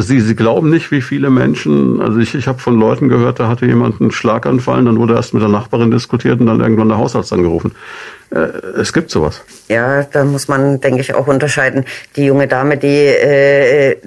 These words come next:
Speaker 2: den ganzen Tag nichts getrunken hat, der mal ein bisschen schwindelig wird,
Speaker 1: Hm.
Speaker 2: aber, äh,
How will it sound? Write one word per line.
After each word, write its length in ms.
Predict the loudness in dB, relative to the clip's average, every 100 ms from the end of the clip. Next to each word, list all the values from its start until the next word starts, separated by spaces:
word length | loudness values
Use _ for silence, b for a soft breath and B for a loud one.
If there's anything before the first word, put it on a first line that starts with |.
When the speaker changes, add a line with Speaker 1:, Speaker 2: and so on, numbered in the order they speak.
| -12
Speaker 2:
den 120 | -4 -2
ganzen 280 | -2 -2
Tag 220 | -4 -4 -2
nichts 300 | -4 -2 -4
getrunken 420 | -2 -2 0 -2
hat, 220 | -2 0
der 100 | 2
mal 180 | 2 2
ein 120 | 0
bisschen 240 | 0 -2
schwindelig 480 | 0 0 0 0 0
wird, 220 | 2 2
Speaker 1:
Hm. 260 | 2 2 -2 B B B
Speaker 2:
aber, 460 | -6 -4 -2 0 0
äh, 420 | 2 4 4 0